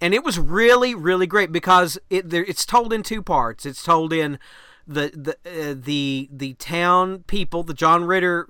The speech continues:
you know, people as children, and then them as adults coming back to this.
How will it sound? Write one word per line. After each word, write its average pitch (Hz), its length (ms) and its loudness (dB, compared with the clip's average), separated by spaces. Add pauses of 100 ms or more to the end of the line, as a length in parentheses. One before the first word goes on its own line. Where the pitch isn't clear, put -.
you 151 80 -6
know, 127 200 -4
people 175 340 -8
as 135 160 -6
children, 131 560 -4 (420)
and 143 220 -6
then 180 420 2
them 156 480 -2
as 143 200 -4
adults 147 440 -2
coming 131 360 -8
back 143 300 -4
to 123 80 -14
this. 98 380 -16